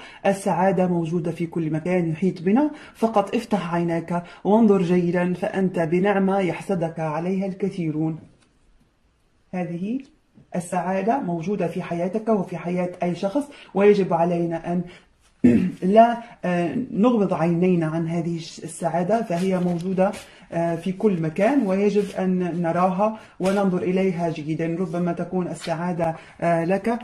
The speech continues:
بين يديك في الإنترنت الموجود بين يديك وفي التواصل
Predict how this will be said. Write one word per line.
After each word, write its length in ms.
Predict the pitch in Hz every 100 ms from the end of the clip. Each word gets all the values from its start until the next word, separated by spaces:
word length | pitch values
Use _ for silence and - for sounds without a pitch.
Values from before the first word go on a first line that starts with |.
| - 165
بين 240 | 175 160
يديك 520 | 151 147 175 214 254 262 - -
في 160 | - 202
الإنترنت 760 | 180 170 170 165 170 190 190 170
الموجود 1000 | 165 160 165 156 156 180 143 165 156 -
بين 200 | 175 180
يديك 540 | 151 147 170 196 208 233 - _ 165
وفي 360 | 156 185 -
التواصل 600 | 160 170 175 175 175 170